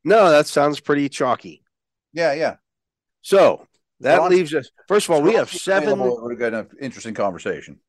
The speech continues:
Speaker 1: We have seven trade
Speaker 2: Wow.
Speaker 1: offers,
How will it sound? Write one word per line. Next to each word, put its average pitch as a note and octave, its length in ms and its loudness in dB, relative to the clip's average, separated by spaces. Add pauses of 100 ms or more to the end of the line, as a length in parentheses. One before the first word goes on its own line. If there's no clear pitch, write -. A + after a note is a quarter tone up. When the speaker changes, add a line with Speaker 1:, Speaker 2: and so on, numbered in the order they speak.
(120)
Speaker 1:
We G3+ 180 -4
have F3+ 240 -4
seven F3+ 580 -6 (180)
trade B2+ 640 -4 (400)
Speaker 2:
Wow. A2+ 420 -6 (840)
Speaker 1:
offers, F#2+ 560 -12